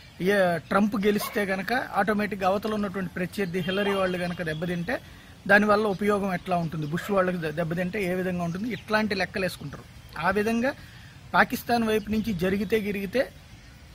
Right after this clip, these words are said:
కాంగ్రెస్ పార్టీ గెలవాలని కోరుకోవడంలో సహజం ఉంటది. కానీ పాకిస్తాన్ డబ్బులు ఇచ్చేసినంత మాత్రం గుజరాత్ వాళ్ళందరూ ఓట్లేయరు, లేకపోతే పాకిస్తాన్ వాళ్ళు చెప్తే గుజరాత్ వాళ్ళందరూ ఓట్లేయరు.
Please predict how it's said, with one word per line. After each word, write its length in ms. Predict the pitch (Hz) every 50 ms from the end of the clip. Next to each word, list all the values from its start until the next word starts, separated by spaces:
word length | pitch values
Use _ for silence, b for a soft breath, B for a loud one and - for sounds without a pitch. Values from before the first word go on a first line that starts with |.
| - - - - - - -
కాంగ్రెస్ 480 | 175 180 208 220 220 220 214 - -
పార్టీ 200 | 220 202 - 208
గెలవాలని 580 | 170 143 165 165 190 208 220 214 214 214 208 202
కోరుకోవడంలో 760 | - 196 185 185 175 - 185 180 180 180 185 180 185 180 151 - - B B B B B B B - -
సహజం 320 | 190 165 190 190 202 196
ఉంటది. 320 | 196 185 185 190 254 - - - -
కానీ 160 | 202 214 226
పాకిస్తాన్ 520 | - 202 185 190 196 - - - 214 196
డబ్బులు 220 | 185 175 170 196 202
ఇచ్చేసినంత 480 | - - 254 285 - 208 190 185 180
మాత్రం 380 | 180 185 185 180 185 180 180 160
గుజరాత్ 340 | 165 170 180 190 185 175 185
వాళ్ళందరూ 360 | 175 175 170 170 165 156 156
ఓట్లేయరు, 460 | 151 165 170 156 175 180 175 196 226
లేకపోతే 300 | 247 214 196 196 202 208 -
పాకిస్తాన్ 400 | 185 185 180 190 - - 202 190 196
వాళ్ళు 160 | 185 180 175
చెప్తే 220 | 175 170 - 202
గుజరాత్ 340 | 180 175 170 180 185 185 175 -
వాళ్ళందరూ 360 | 175 165 160 165 175 185 190
ఓట్లేయరు. 420 | 175 160 156 156 - 143 123 110